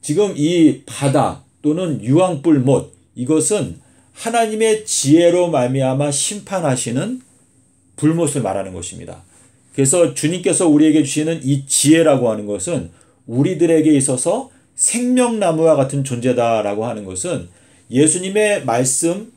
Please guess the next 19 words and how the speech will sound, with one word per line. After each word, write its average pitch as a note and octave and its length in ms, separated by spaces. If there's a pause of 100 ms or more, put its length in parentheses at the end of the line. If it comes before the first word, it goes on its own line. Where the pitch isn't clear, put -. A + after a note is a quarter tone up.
(100)
지혜의 E3+ 560
말씀을 D3 480
받아들이는 B2+ 640
자에게는 G2 640 (400)
그것이 C#3+ 560
구원이 C3+ 380
되지만, G2 600 (380)
그것을 C#3+ 500
받아들이지 C3 640
않게 G2+ 180
되면 G#2+ 420 (360)
그 D3 320
지혜의 C#3+ 580
늪에 B2 300
빠져서, E3 680 (440)
어, F2 340
죽게 C#3+ 280
된다라고 G2+ 1160
하는 G2+ 340